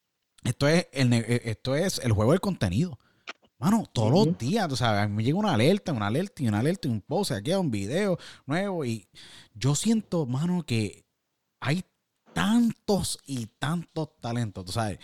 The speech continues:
Speaker 1: Yo ahora mismo tengo cuatro,
Speaker 2: Demasiado.
Speaker 1: cuatro mil doscientos cincuenta y siete, de esos cuatro mil doscientos cincuenta y siete son tres mil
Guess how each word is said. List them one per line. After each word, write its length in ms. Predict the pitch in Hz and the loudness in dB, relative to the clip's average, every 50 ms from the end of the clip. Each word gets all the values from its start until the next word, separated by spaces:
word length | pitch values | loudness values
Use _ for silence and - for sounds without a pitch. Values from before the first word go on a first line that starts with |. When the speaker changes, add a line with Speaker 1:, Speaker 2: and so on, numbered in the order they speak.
| - - - - - - _ - | -18 -20 -20 -20 -20 -20 _ -6
Speaker 1:
Yo 140 | 110 123 | -4 0
ahora 80 | 120 135 | 2 2
mismo 180 | 156 175 196 196 | 2 2 2 2
tengo 160 | 220 226 226 | 0 0 0
cuatro, 300 | 160 - 156 131 131 139 | 2 2 4 4 4 4
Speaker 2:
Demasiado. 240 | 139 139 135 131 127 | 4 4 4 4 4
Speaker 1:
cuatro 340 | 135 131 120 - 107 107 | 4 2 2 2 2 0
mil 240 | 104 107 127 175 180 | 2 2 2 2 2
doscientos 540 | 170 190 165 - - 180 175 175 160 180 160 | 2 2 2 2 0 -4 -6 -6 -6 -6 -6
cincuenta 500 | - 175 160 151 156 156 160 - - 156 | -6 -6 -4 -2 -2 -2 -2 -2 -2 -2
y 60 | 160 | -2
siete, 260 | 156 - 214 226 - | 0 0 0 2 2
de 80 | 175 147 | 2 2
esos 140 | 139 147 147 | 2 0 -2
cuatro 240 | - 165 156 156 156 | -2 -6 -6 -8 -8
mil 100 | 160 160 | -10 -10
doscientos 320 | 160 151 - 165 156 151 | -10 -10 -10 -10 -10 -8
cincuenta 400 | - 170 156 - 156 147 - 151 | -8 -6 -2 0 0 0 2 0
y 60 | 147 | 0
siete 260 | - 190 196 185 175 | 0 -2 -2 -2 -2
son 160 | - 165 165 160 | -2 -2 0 2
tres 160 | 175 156 131 | 2 2 2
mil 300 | 120 127 147 165 175 | 4 4 4 4 4